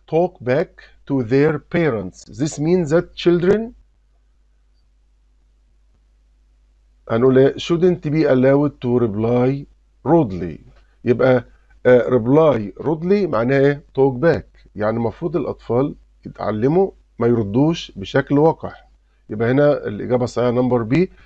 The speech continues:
يبقى talk back معناها reply rudely، يعني يرد بشكل وقح. Twenty-three، how do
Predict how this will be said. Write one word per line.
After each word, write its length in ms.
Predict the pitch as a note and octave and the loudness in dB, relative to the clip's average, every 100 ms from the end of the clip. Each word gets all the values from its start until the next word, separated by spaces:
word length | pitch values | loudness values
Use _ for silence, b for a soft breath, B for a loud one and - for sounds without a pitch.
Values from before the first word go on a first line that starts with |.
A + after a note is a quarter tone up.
| b | b
يبقى 240 | - A2 - | -8 -6 -4
talk 100 | D3 | -4
back 360 | A2+ B2 C#3 - | -2 0 0 0
معناها 540 | A#2 G2+ A#2+ C#3 D#3+ E3 - | -4 -2 0 0 0 -4 -8
reply 540 | A2 G2+ A2+ B2 C3+ - - | -8 -4 -2 -2 -2 -6 -2
rudely، 420 | F3+ A#2+ F2+ E2+ - _ _ _ | 0 0 -8 -10 -14 _ _ _
يعني 240 | A#2+ A2+ | -6 -2
يرد 280 | A2+ A2 C3+ | -2 0 0
بشكل 420 | C3 - B2+ B2 | -2 -4 -4 0
وقح. 460 | B2 C#3+ - - - _ _ _ _ _ _ _ _ _ - _ _ _ _ _ _ _ _ _ _ _ | 0 0 -2 -14 -20 _ _ _ _ _ _ _ _ _ -20 _ _ _ _ _ _ _ _ _ _ _
Twenty-three، 720 | D3 G3+ G3+ D#3 C3+ C#3+ F3 F#3+ _ _ _ _ _ | 2 2 2 -10 -6 -4 -6 -8 _ _ _ _ _
how 260 | C#3 G3+ | 0 2
do 120 | G3+ | 0